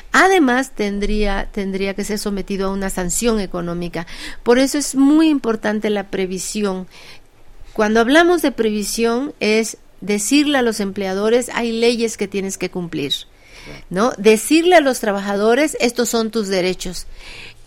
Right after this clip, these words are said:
Y Miguel, no hay mejor inspector ni mejor inspectora que una trabajadora o un trabajador. Por eso la Secretaría de Trabajo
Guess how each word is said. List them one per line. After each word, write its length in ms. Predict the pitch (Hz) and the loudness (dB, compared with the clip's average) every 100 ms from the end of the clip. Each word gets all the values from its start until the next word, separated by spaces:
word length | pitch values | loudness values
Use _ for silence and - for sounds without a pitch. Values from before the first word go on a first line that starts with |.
| - | -6
Y 200 | 240 240 | 0 2
Miguel, 540 | 233 247 240 254 262 - | 4 4 4 2 2 0
no 200 | 262 302 | 4 6
hay 160 | 320 | 6
mejor 340 | 302 285 254 233 | 4 2 2 2
inspector 720 | 254 - 208 - - 208 202 | 0 -2 -6 -4 -2 0 0
ni 160 | 214 202 | 0 0
mejor 360 | 190 196 208 | -2 -2 0
inspectora 720 | 214 208 196 185 - 190 196 - - | 0 -2 -4 -4 -4 -2 -4 -8 -8
que 140 | - | -4
una 220 | 196 196 196 | -2 -2 -4
trabajadora 720 | 175 165 170 185 180 185 - | -2 -4 -4 -4 -2 -2 -4
o 100 | 180 | -4
un 160 | 170 170 | -4 -4
trabajador. 520 | - 160 - - - - - - - - - | -6 -6 -8 -10 -12 -18 -20 -20 -18 -16 -4
Por 120 | 285 | 0
eso 200 | 302 349 | 2 4
la 120 | 294 | 2
Secretaría 640 | 277 277 208 202 202 214 | 2 0 0 0 0 0
de 140 | 214 208 | 0 -2
Trabajo 640 | 190 180 185 202 208 196 | -2 -2 0 0 0 -4